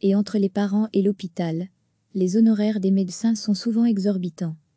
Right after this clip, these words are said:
Et puis, se rendre à l'étranger a également un coût. À la naissance de l'enfant, il conviendra par exemple de rester sur place quelques semaines.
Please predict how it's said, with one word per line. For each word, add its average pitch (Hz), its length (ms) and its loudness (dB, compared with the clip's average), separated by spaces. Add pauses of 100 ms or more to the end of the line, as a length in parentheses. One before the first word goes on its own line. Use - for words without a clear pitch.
(240)
Et 190 100 2
puis, 185 360 -4 (160)
se - 180 -6
rendre 214 340 2
à 196 60 0
l'étranger 202 580 0
a 190 80 0
également 208 480 2
un 185 120 -2
coût. 165 280 -10 (460)
À 190 120 -2
la 185 100 0
naissance 202 440 0
de 185 100 0
l'enfant, 185 520 -2 (180)
il 196 160 0
conviendra 226 540 0
par 202 200 -2
exemple 196 460 -2
de 175 100 -2
rester 185 340 -4
sur 202 240 -4
place 214 320 -4
quelques 226 280 0
semaines. 156 540 -2